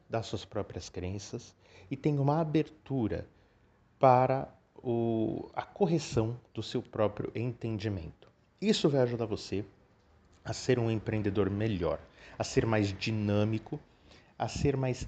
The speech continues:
integrado e principalmente, né, interagir com o meio em que você está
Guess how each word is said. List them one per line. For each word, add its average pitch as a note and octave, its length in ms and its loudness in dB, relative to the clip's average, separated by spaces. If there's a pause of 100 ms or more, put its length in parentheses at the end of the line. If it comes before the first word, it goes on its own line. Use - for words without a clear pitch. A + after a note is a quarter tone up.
integrado G#2 880 -2 (320)
e C#4 60 -6
principalmente, D#3+ 800 -2
né, B2+ 200 -2 (1120)
interagir D#3+ 600 2
com E3 180 -4
o B2+ 40 -2
meio G#2 500 2
em G#2+ 100 -6
que G#2+ 120 -4
você F2+ 320 0
está G2+ 420 -2